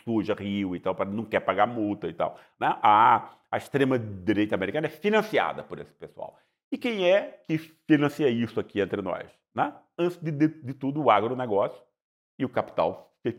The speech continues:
financeiro e tal, né? Pra quê? Pra matar índio, pra desmatar, pra, pra não sei o quê, pra não ter nenhum controle, pra não ter ibama, não,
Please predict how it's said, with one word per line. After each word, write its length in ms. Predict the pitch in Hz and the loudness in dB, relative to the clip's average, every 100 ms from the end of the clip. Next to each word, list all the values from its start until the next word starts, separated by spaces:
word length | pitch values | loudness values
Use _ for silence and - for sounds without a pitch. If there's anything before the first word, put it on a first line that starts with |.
| _ | _
financeiro 640 | 120 113 123 - 87 - _ | -4 -4 -8 -8 -8 -8 _
e 20 | |
tal, 200 | - - | -12 -8
né? 140 | - 151 - _ | -6 -6 -8 _
Pra 100 | 107 | -4
quê? 160 | 107 85 | -2 -4
Pra 140 | - | -4
matar 300 | 98 - 156 | -4 -2 -2
índio, 420 | 143 123 110 98 - _ _ _ | -2 -4 -6 -8 -12 _ _ _
pra 140 | 101 | -4
desmatar, 1080 | 92 92 87 87 101 104 120 131 117 107 95 | -2 -4 -8 -4 -4 -2 -4 -2 0 0 -2
pra, 100 | - | -10
pra 160 | 95 90 | -10 -8
não 80 | 95 | -8
sei 140 | - 123 | -8 -12
o 40 | |
quê, 200 | - 101 | -6 -6
pra 180 | - 87 | -4 -6
não 160 | 98 | -6
ter 160 | 101 113 | -4 -4
nenhum 180 | 104 110 | -4 -6
controle, 720 | 110 127 127 113 104 101 90 | -4 -6 -2 0 2 2 -2
pra 140 | 82 | -8
não 100 | 87 | -10
ter 140 | 92 110 | -6 -6
ibama, 460 | 120 107 101 92 | -4 -2 -2 -2
não, 140 | 87 | -8